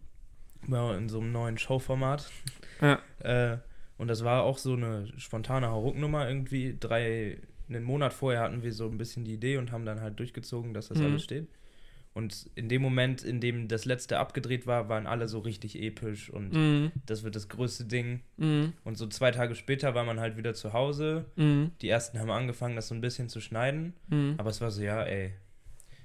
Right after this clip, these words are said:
Speaker 2: wir sind ja noch gar nicht reich und berühmt, was geht denn jetzt ab?
Speaker 1: Mhm.
Speaker 2: Und man war so, also das, das ist voll scheiße, wie schnell sowas den Zauber verliert.
Speaker 1: Voll, voll.
Speaker 2: Und ich glaub, das kommt jetzt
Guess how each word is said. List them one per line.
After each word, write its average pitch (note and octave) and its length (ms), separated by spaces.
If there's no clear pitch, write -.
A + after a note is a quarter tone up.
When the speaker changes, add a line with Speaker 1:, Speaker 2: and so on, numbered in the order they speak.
Speaker 2:
wir A#2 100
sind A#2+ 100
ja C3 80
noch A2 120
gar A#2 120
nicht A2 140
reich A2+ 220
und G#2+ 100
berühmt, A#2+ 340
was - 120
geht A2 160
denn A2 80
jetzt G2 160
ab? A#2+ 160
Speaker 1:
Mhm. D3 380
Speaker 2:
Und A#2 80
man A#2 160
war A2+ 100
so, A2 480
also A2+ 180
das, G#2+ 260
das A2+ 220
ist G#2+ 140
voll C3 280
scheiße, C3+ 480
wie A2+ 180
schnell B2+ 360
sowas A2 360
den A2 140
Zauber A#2+ 340
verliert. G#2 400
Speaker 1:
Voll, C#3 500
voll. C3+ 320
Speaker 2:
Und B2 100
ich - 100
glaub, B2+ 120
das B2+ 160
kommt C#3+ 240
jetzt B2 280